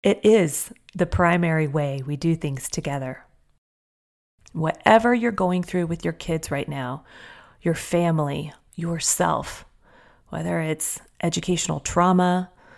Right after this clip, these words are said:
self-esteem impacts, life transitions, uncertainty, behavioral challenges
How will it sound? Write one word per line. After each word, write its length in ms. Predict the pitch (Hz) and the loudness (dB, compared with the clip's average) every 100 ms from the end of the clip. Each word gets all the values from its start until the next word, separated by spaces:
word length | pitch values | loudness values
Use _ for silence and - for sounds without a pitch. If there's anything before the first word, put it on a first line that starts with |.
| - _ _ - | -20 _ _ -2
self-esteem 960 | - 180 175 - - - - 180 180 | 4 4 4 4 4 0 2 2 2
impacts, 800 | 185 175 - 175 175 - - - - _ _ 160 | 2 -2 -2 -4 -6 -6 -8 -8 -12 _ _ -2
life 340 | 165 175 180 | 0 0 0
transitions, 1000 | - 185 175 175 175 180 175 175 - - - - - - - | -2 0 0 0 -2 0 -2 -2 -4 -6 -10 -20 -20 -20 -2
uncertainty, 1160 | 190 185 - 180 175 - 175 - 180 170 175 - _ _ _ _ - | 2 2 4 2 2 0 -2 -2 -2 -2 -4 -10 _ _ _ _ -8
behavioral 640 | - - 175 175 175 175 | -6 0 0 2 2 0
challenges 800 | - 175 175 170 175 170 170 - | 0 0 0 0 0 0 -2 -4